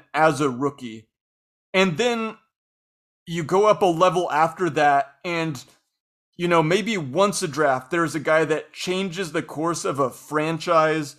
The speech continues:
completely. He changes even their fortunes,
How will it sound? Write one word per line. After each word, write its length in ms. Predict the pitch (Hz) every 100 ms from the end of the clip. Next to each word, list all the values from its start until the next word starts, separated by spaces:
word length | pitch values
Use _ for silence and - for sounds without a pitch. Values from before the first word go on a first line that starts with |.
| _ -
completely. 960 | 185 139 - 151 160 165 156 160 156 143 _ _
He 140 | - 170
changes 640 | - 185 185 170 165 135
even 300 | 180 165 180
their 160 | 170 170
fortunes, 880 | - 160 185 175 185 175 131 -